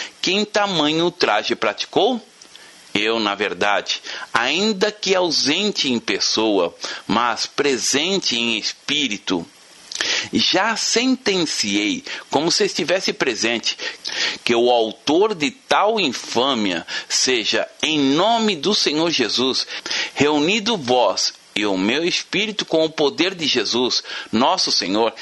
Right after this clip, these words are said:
entregue a Satanás para a destruição da carne, a fim de que o espírito seja salvo no dia do Senhor Jesus. Não é boa a vossa jactância. Não sabeis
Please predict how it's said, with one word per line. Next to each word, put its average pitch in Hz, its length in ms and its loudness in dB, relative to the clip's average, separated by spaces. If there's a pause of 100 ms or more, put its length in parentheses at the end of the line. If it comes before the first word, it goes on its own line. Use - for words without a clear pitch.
(160)
entregue 165 600 2
a 156 80 0
Satanás 131 800 0 (300)
para 170 180 4
a 175 40 0
destruição 165 600 0
da 175 140 0
carne, 147 600 0 (220)
a - 180 0
fim 120 280 0
de 113 160 0
que 98 340 0
o 143 160 4
espírito 240 720 0
seja 202 380 2
salvo 151 460 2
no 147 120 2
dia 131 240 0
do 143 140 -2
Senhor 151 440 0 (220)
Jesus. 160 640 0 (460)
Não 262 200 2
é 233 100 0
boa 139 500 2
a - 20 2
vossa 117 400 2
jactância. 107 760 0 (380)
Não 120 200 2
sabeis 110 600 0